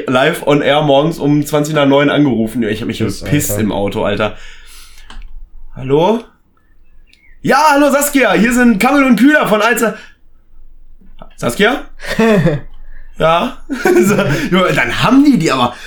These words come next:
Speaker 1: Ey, die ist gar nicht, die ist gar nicht aufgetaut im Gespräch. Du dachtest so irgendwann so, ja komm, die weiß jetzt, sie ist im Radio, jetzt wird die schon reden.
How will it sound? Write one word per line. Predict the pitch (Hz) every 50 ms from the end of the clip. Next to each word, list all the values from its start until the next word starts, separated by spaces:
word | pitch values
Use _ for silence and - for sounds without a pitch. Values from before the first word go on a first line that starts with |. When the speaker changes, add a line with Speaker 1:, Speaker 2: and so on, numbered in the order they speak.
| - - -
Speaker 1:
Ey, | - 180 185 175
die | 156 175 190
ist | 190 - -
gar | - 208 220
nicht, | 226 220 - -
die | 185
ist | 175 -
gar | 226 220
nicht | 214 202 226
aufgetaut | - - 349 - 349 359 - 185 165 156
im | 143 143
Gespräch. | 139 135 - - 151 143
Du | 151
dachtest | 147 180 190 190 -
so | 190
irgendwann | 175 185 185 185 185 170
so, | 160 160
ja | 139 147
komm, | 147 - 180 165 147 - - - - - - -
die | 123 120
weiß | 131 151 147
jetzt, | 175 165 151
sie | 170
ist | 151
im | 156 143
Radio, | 120 127 139 160 170 165
jetzt | 147 127
wird | 143 175 -
die | -
schon | - 170 151 139
reden. | 127 151 180 190 156 131 - -